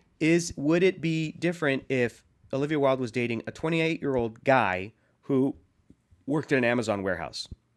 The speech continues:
in California? Do you see what I'm saying? Yes, it would be. A thousand percent. It would be like, "Whoa, that's not a pro-," or if she was dating a twenty-eight-year-old P A who was working on the movie she was working on,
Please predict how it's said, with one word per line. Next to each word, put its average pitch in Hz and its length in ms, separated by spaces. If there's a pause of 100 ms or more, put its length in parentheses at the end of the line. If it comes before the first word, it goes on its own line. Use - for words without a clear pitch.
(140)
in 110 140
California? 95 500 (800)
Do - 80
you 143 40
see 156 80
what 165 40
I'm 156 60
saying? 156 360
Yes, 185 180
it 208 80
would 208 160
be. 143 260 (260)
A 170 140 (180)
thousand 202 420
percent. 185 460
It 165 60
would 170 140
be 175 120
like, 165 260
"Whoa, 196 420 (320)
that's 220 400
not 156 220
a 135 40
pro-," 165 160 (140)
or 175 120
if 170 80
she 233 120
was 226 120
dating 220 240
a 180 40
twenty-eight-year-old 185 760
P 202 200
A 156 260
who 135 120
was 143 140
working 170 340
on 151 120
the 147 60
movie 175 240
she 143 140
was 120 160
working 101 280
on, 82 120